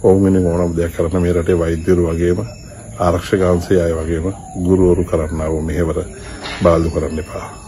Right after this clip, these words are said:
තක්සේරු කරන්න එපා. අ, සියලුම ගුරුවරුනි, විදුහල්පතිවරුනි, තවදුරටත් කල්පනා කරලා බලන්න.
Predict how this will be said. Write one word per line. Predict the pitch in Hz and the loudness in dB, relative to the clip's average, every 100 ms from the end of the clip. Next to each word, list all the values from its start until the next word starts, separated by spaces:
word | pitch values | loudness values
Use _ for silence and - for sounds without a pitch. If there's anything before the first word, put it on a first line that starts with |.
| - - | -20 -8
තක්සේරු | - - - 87 | -4 -4 -2 -2
කරන්න | 82 80 78 | 0 -4 -4
එපා. | 82 - 90 - - - - - - - - - - - - - | -6 -6 -6 -8 -16 -16 -16 -18 -20 -20 -20 -18 -18 -18 -18 -8
අ, | 98 - | -6 0
සියලුම | - 107 101 104 95 - - - 104 | 4 6 6 4 2 -4 -12 -10 0
ගුරුවරුනි, | 98 92 92 87 98 | 4 6 6 6 4
විදුහල්පතිවරුනි, | 85 85 87 87 87 82 85 90 98 - - - - - - | 2 0 0 -2 0 0 0 -2 -4 -10 -20 -20 -20 -20 -8
තවදුරටත් | - 85 87 87 85 - | 0 2 2 0 0 0
කල්පනා | 80 80 82 82 | -2 -2 -4 -4
කරලා | 82 85 | -2 -2
බලන්න. | 80 78 82 | -2 -2 -4